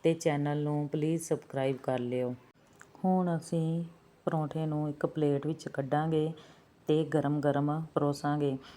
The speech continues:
ਤੁਸੀਂ ਇਸ ਨੂੰ ਚਾਹ ਨਾਲ ਜਾਂ ਦਹੀਂ ਨਾਲ ਵੀ ਖਾ ਸਕਦੇ ਹੋ।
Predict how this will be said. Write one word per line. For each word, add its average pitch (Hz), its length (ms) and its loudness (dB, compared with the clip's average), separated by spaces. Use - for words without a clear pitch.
ਤੁਸੀਂ 190 280 2
ਇਸ 180 160 0
ਨੂੰ 160 180 2
ਚਾਹ 147 380 2
ਨਾਲ 147 300 2
ਜਾਂ 143 440 2
ਦਹੀਂ 151 300 4
ਨਾਲ 151 240 2
ਵੀ 147 260 0
ਖਾ 135 320 0
ਸਕਦੇ 135 480 -2
ਹੋ। 131 200 0